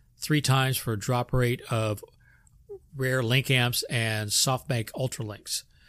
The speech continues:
So, the, again, they're getting people out there and playing, but they're trying to keep it from having large groups. December seventh, uh, Niantic announces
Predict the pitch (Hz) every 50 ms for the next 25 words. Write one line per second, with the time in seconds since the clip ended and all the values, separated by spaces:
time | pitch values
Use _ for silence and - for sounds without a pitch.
0 | - - - - - - - - - 135 120 113 104 104 104 - _ - _ _
1 | - - - _ _ _ _ _ _ - _ _ - _ _ - - - - _
2 | _ _ _ _ - - - - _ _ _ _ - 120 110 117 127 - - -
3 | - _ _ - - - 175 170 160 151 151 202 185 - - - _ _ - -
4 | 135 131 120 113 - 151 160 180 156 - 175 165 - 151 147 147 139 156 139 127
5 | 113 - - 160 160 156 156 139 135 120 - - - - 151 147 143 131 127 113
6 | - - 139 123 131 139 127 - 127 117 104 120 117 110 107 101 101 104 104 104
7 | 98 - - 127 113 95 - - - - - - - _ _ - - _ - -
8 | - - - - - - - - _ _ - - - - 143 131 123 - - -
9 | 165 165 175 190 180 - - - _ _ _ _ _ _ _ _ _ - - 110
10 | 107 107 107 107 107 104 104 107 117 120 123 127 127 135 135 127 - - - 117
11 | 120 123 127 135 135 - - 151 139 131 131 - - -